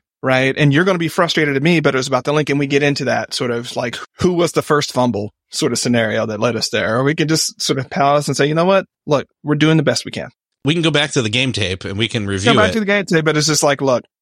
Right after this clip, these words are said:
Speaker 1: I'm sorry." And that's another thing we need to learn to say more as a teammate.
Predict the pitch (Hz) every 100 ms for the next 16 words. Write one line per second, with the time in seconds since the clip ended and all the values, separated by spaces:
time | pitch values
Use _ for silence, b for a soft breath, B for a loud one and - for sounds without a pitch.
0 | - 143 - 127 117 107 117 139 147 139
1 | 135 139 135 131 123 120 117 117 113 117
2 | 113 107 117 110 110 107 104 95 117 110
3 | 127